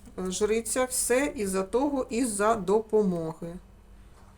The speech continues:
Я так розумію, що вони вважають, що занадто багато було допомоги для України.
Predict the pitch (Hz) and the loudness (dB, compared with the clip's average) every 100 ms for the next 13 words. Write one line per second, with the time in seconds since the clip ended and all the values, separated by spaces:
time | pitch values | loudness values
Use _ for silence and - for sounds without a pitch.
0 | - - 208 226 220 220 208 208 262 294 | -20 -4 4 4 4 2 4 4 4 4
1 | 285 220 196 196 185 185 190 226 208 - | 4 2 2 2 2 2 6 6 6 2
2 | 202 202 202 202 - 170 175 214 247 214 | 0 2 2 2 0 -2 0 2 2 0
3 | 196 190 180 175 - 196 254 262 185 170 | 0 -2 -2 -4 -4 0 2 2 2 0
4 | 208 202 190 196 190 170 160 160 175 | 0 -2 -4 -4 -4 -4 -6 -10 -12